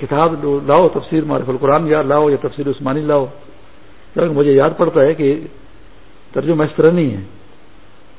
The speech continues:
کہ کلمات چڑھاتے نہیں ہیں، بلکہ یہ یہاں کی تشریح یہ کی گئی ہے کہ زبانی جو، زبانی جو کوش-، کوششیں ہیں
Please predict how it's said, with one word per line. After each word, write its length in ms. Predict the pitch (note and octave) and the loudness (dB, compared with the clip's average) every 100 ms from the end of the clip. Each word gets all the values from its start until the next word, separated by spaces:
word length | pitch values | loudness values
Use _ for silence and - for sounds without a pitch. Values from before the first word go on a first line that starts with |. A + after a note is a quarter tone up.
| - - | -20 -20
کہ 80 | - | -6
کلمات 460 | C3 A#2+ C#3 F3 D#3+ | 0 2 4 2 2
چڑھاتے 340 | B2+ B2 D3+ | -2 2 0
نہیں 160 | E3+ F3+ | 0 -2
ہیں، 60 | |
بلکہ 260 | D#3 C#3 C3 | -2 -2 -2
یہ 200 | C#3+ D3 | -2 0
یہاں 280 | B2+ C3+ D3 | 0 0 -2
کی 60 | B2+ | -6
تشریح 340 | B2+ A2 D#3 E3 | -10 -6 -4 -4
یہ 60 | |
کی 180 | F3 C3+ | -4 -4
گئی 240 | B2+ A#2+ | -2 0
ہے 80 | D#3+ - - - - - - - - - - | -2 -2 -18 -20 -20 -20 -20 -20 -20 -20 -4
کہ 260 | C#3 C#3+ C3+ | 4 6 6
زبانی 540 | B2 A#2+ C#3 E3+ F#3 F#3 - | 4 4 2 2 -4 -6 -8
جو، 260 | C#3+ D3 C#3+ - - | 0 2 2 -4 -8
زبانی 460 | C3+ A#2+ C3 F3+ F#3+ | -4 0 2 2 2
جو 200 | E3+ C#3 | 4 4
کوش-، 340 | C#3+ A#2 - | 0 -2 0
کوششیں 400 | D3 B2 D#3+ C3+ | 0 0 0 -2
ہیں 220 | C3+ F3+ | -2 -6